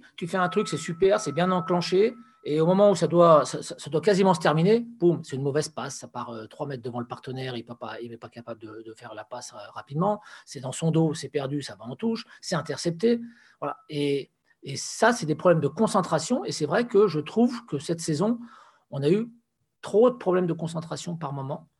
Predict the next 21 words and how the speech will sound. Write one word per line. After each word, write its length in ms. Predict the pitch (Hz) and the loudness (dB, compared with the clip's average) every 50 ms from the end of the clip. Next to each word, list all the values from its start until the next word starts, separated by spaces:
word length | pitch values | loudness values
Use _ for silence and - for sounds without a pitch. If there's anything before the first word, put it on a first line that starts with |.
| _ _ _ _ | _ _ _ _
et 80 | - - | -12 -6
que 80 | - 147 | -4 0
quand 220 | - 226 240 240 | 2 2 4 6
on 60 | 220 | 6
a 60 | 208 | 6
été 160 | 196 180 196 175 | 6 6 4 4
concentré, 480 | 180 175 165 170 156 135 - 190 208 | 2 2 0 0 -2 0 0 0 0
on 100 | - 131 | 0 -2
a 60 | 131 | -4
été 220 | 131 131 - 160 165 | -6 -4 -4 -4 -4
ultra 320 | 190 156 - - 160 160 | -4 -6 -4 -4 -6 -4
performant. 420 | 160 147 - - - 113 104 - _ _ _ _ _ | -4 -6 -8 -10 -14 -14 -14 -16 _ _ _ _ _
Donc, 180 | - 143 170 165 | -6 -4 -4 -4
ça 140 | 165 143 123 | -4 -6 -8
prouve 260 | - - 226 196 - | -6 -6 -6 -6 -4
qu'on 640 | - 165 156 143 143 - _ _ _ - 143 151 | -2 0 0 0 -2 -4 _ _ _ -4 2 4
est 80 | 202 240 | 4 6
capable 380 | 233 240 - - 202 185 160 139 | 6 4 4 4 2 2 2 0
de 80 | 147 | -2
faire 200 | 139 - 143 - | -2 -2 -4 -6
ça, 300 | - - 165 160 - - | -4 -4 -6 -6 -6 -10